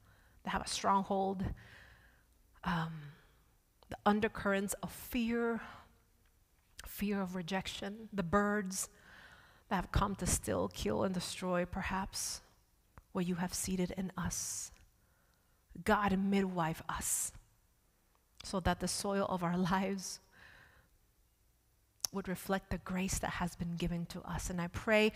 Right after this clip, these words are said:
for every person in this moment, and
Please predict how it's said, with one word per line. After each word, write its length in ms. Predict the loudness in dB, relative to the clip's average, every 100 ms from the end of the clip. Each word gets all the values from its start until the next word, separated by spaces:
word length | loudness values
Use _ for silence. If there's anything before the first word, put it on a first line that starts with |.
| -4 -4
for 140 | 0
every 220 | 0 -2
person 640 | -4 -4 -4 -2 -2 -4 -4
in 100 | -4
this 240 | -2 -2 -2
moment, 440 | -2 -2 -2 -2
and 200 | -4 -4